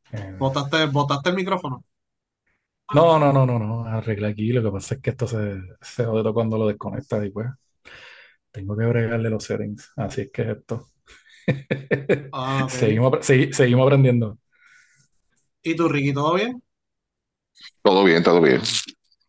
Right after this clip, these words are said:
Speaker 2: ¿Las iguanas tienen la yola o co-, co-, le tienes algo ahí para ellas?
Speaker 3: Eh, ellas están mejor que nosotros, olvídate de eso.
Speaker 2: Están cogiendo
Speaker 3: Esas,
Speaker 2: fresco.
Speaker 3: esas buscan, esas buscan, olvídate.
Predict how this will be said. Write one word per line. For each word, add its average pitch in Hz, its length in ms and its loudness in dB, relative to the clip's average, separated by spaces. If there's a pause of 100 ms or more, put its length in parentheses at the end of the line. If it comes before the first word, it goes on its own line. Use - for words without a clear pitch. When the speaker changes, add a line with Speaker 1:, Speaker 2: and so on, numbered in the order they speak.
(640)
Speaker 2:
¿Las 139 220 -2
iguanas 143 400 -2
tienen 165 1300 -6 (180)
la 131 200 -2
yola 165 540 0
o 147 100 -4
co-, 139 360 -6
co-, 127 380 -12
le 127 100 -10
tienes 135 220 -6
algo 170 220 -2
ahí 175 120 0
para 180 180 -2
ellas? 175 160 -8 (520)
Speaker 3:
Eh, - 220 4
ellas 71 160 4
están 78 240 0
mejor 80 200 2
que - 120 -4
nosotros, 73 460 -4
olvídate 67 320 -4
de 62 80 -4
eso. - 260 -16 (1300)
Speaker 2:
Están 139 280 -6
cogiendo 139 320 -4
Speaker 3:
Esas, 160 140 0
Speaker 2:
fresco. 135 300 -6 (680)
Speaker 3:
esas - 400 0
buscan, 76 440 0
esas 98 260 2
buscan, 62 400 0
olvídate. 60 300 2